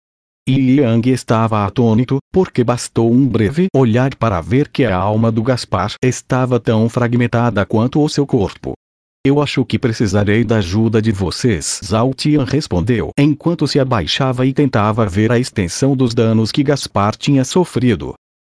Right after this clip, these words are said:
Assim que a voz de Zhao Tian caiu, Yi Liang olhou para o horizonte e viu que algo se aproximava deles. "É melhor você correr,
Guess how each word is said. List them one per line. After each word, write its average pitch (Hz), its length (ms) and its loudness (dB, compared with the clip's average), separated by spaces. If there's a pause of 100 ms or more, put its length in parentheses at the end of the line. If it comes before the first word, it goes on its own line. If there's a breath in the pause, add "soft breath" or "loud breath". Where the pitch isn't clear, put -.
(140)
Assim 151 420 0
que 127 100 0
a 101 80 2
voz 101 320 0
de 117 100 0
Zhao 110 340 0
Tian 147 300 0
caiu, 123 520 -2 (140)
Yi 135 120 2
Liang 127 480 2
olhou 110 260 2
para 107 180 0
o 120 60 2
horizonte 107 680 -2
e 120 120 4
viu 110 200 0
que 117 200 -2
algo 127 320 -2
se 147 120 0
aproximava 110 720 0
deles. 85 580 -2
"É 131 120 2
melhor 113 420 2
você 160 380 0
correr, 107 400 0